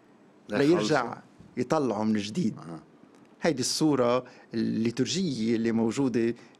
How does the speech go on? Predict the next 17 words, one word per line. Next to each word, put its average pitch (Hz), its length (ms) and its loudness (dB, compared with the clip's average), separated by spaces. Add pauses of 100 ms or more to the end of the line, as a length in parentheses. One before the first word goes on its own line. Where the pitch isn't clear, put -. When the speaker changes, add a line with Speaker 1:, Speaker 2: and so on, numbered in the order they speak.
Speaker 2:
بالكنيسة. 110 720 -2
Speaker 1:
أعطيتها - 360 -8
Speaker 2:
إيه. 208 80 2
Speaker 1:
بعد 196 180 -4
كتير 107 440 -4
اللاهوت 92 380 -2
Speaker 2:
أنا، 180 160 2
Speaker 1:
يعني. 180 240 -2
Speaker 2:
أنا، 196 340 0
أنا 202 120 0
ما 214 120 2
م-، 151 480 -2
يعني 143 420 0 (480)
أنا 180 180 2
م-، 185 240 -2 (540)
إذا 143 140 -2
بدك، 160 440 -2